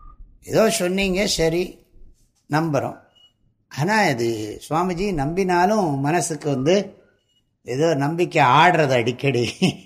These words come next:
ஆனா அது மத்த விஷயங்கள்ல கூட நம்பிக்கையோட இருந்துடலாம். இப்ப வந்து சொல்லலாம், கர்மாவை பண்ணு,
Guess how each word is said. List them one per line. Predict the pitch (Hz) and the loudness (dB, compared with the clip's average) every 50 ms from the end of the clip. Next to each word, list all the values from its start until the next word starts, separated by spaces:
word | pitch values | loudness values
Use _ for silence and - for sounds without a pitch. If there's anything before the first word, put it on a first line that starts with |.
| - _ _ _ _ _ _ _ _ _ _ _ _ _ _ _ _ _ | -20 _ _ _ _ _ _ _ _ _ _ _ _ _ _ _ _ _
ஆனா | _ - - - - 120 | _ -20 -20 -20 -20 -16
அது | - - 139 139 127 | -8 -6 -4 -2 -2
மத்த | 120 127 127 - - 196 | -2 -2 0 0 2 2
விஷயங்கள்ல | 190 180 147 196 196 196 190 185 190 180 190 185 | 4 4 4 2 2 2 2 0 0 2 2 2
கூட | 180 196 214 208 | 2 4 4 4
நம்பிக்கையோட | 190 175 180 180 185 190 175 180 185 185 185 185 185 | 4 2 0 0 0 -2 0 2 2 4 4 6 4
இருந்துடலாம். | 175 165 175 185 185 180 175 139 - - - - - _ _ _ _ - | 4 4 2 2 2 4 2 2 0 -2 -10 -20 -20 _ _ _ _ -4
இப்ப | 147 147 143 | -2 0 2
வந்து | 147 147 156 175 175 156 | 2 2 2 2 0 2
சொல்லலாம், | 151 165 160 160 160 175 175 156 | 2 2 2 2 2 0 0 0
கர்மாவை | 135 151 160 165 170 170 165 156 147 143 | 2 0 0 2 2 4 4 4 4 2
பண்ணு, | 143 - 139 135 139 | 0 0 -2 -2 -2